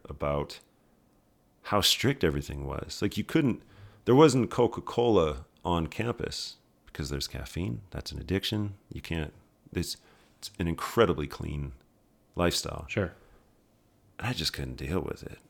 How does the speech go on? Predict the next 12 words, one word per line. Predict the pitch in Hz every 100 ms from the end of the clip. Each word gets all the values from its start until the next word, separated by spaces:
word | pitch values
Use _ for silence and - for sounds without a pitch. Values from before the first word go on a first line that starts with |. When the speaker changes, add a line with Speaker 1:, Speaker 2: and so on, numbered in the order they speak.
| -
Speaker 2:
Mm-hmm. | 92 90 85 _ -
Speaker 1:
Like, | 78 76 71 - - _ _ _ _ _ _ _ _ _ -
I | 90
needed | 123 110 95 -
to, | 76
like, | 71 69 69 - - -
cut | - 92 87
loose | 78 85 95 -
at | 101
that | 104 104
point. | - 107 107 -
I, | 107